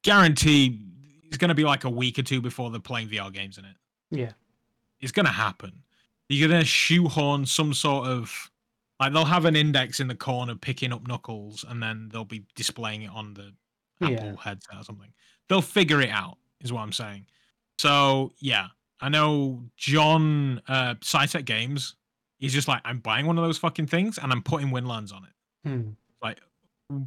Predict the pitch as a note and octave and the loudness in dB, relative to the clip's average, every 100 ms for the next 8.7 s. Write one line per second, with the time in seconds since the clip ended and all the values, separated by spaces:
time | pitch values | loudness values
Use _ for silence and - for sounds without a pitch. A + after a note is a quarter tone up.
0 | - D3+ D3+ B2+ D#3 C#3 C3+ C3 D3+ C#3 | -2 0 0 0 -2 0 -2 -2 -2 -2
1 | A#2 G2+ A2 A2 D#3+ E3+ C#3 D3 D#3 A#2+ | -2 -8 -10 -6 -2 0 0 0 0 -2
2 | - E3 B2+ C3 B2 A2 G#2+ G#2 A#2+ A2+ | -4 -4 -4 -4 -6 -8 -12 -12 -10 -10
3 | G#2 - F#2+ _ - C3 A#2+ A#2+ C3 B2 | -10 -16 -20 _ -12 -8 -6 -6 -8 -6
4 | A2+ - _ _ _ _ _ _ _ _ | -10 -12 _ _ _ _ _ _ _ _
5 | _ - D3+ D3 E3+ F3+ F3+ F3 - F3 | _ -20 -20 -4 2 4 4 2 4 6
6 | E3+ - B2 A#2 _ _ _ _ - A#2+ | 6 6 0 -4 _ _ _ _ -2 -2
7 | A2+ G2 F#2 - A2+ A2+ B2+ - - D3+ | -2 -4 -4 -6 -16 -12 -10 -2 4 6
8 | F#3 F3 - D3 D3+ F#3 E3 | 4 0 -10 0 0 0 -4